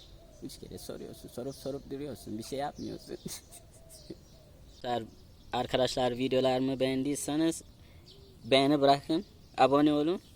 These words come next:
yorum bırakın. Yani aklınıza takılan soruları yorumlayın, ben onları hepsini cevaplayacağım.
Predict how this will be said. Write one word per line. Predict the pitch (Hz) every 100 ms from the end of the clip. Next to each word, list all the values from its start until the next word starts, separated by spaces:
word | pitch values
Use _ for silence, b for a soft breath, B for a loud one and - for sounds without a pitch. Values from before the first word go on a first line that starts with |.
| - - - -
yorum | - 135 147 156
bırakın. | 139 139 - 196 - -
Yani | 117 113
aklınıza | 123 - 131 127 139
takılan | - 127 139 139
soruları | - 131 131 131 135 143
yorumlayın, | 131 139 139 143 156 147
ben | 135 135
onları | 127 127 131 135
hepsini | 139 - 127 120
cevaplayacağım. | 113 110 107 113 113 131 165